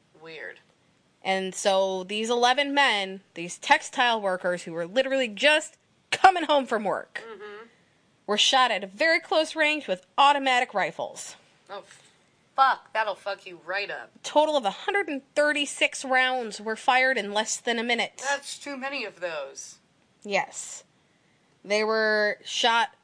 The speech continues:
Speaker 2: waist height, so above the waist, and obviously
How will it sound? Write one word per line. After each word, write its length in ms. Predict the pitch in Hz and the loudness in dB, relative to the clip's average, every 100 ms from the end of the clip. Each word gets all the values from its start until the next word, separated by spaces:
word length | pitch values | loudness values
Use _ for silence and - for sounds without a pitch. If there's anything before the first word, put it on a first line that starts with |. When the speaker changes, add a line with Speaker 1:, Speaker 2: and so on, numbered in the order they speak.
| _ | _
Speaker 2:
waist 460 | 208 196 240 294 - | -10 -2 0 0 -2
height, 560 | 254 240 240 - - - _ _ _ - | 2 2 0 -8 -14 -16 _ _ _ -4
so 280 | 208 190 | 0 2
above 280 | 185 214 233 | 2 0 2
the 80 | 254 | 0
waist, 600 | 220 175 170 - - - _ _ _ _ _ _ _ _ _ _ _ _ | 2 0 -2 -8 -14 -18 _ _ _ _ _ _ _ _ _ _ _ _
and 380 | 190 185 185 180 | 0 2 2 0
obviously 680 | 190 185 196 - 190 185 180 | 2 2 0 -2 0 0 -2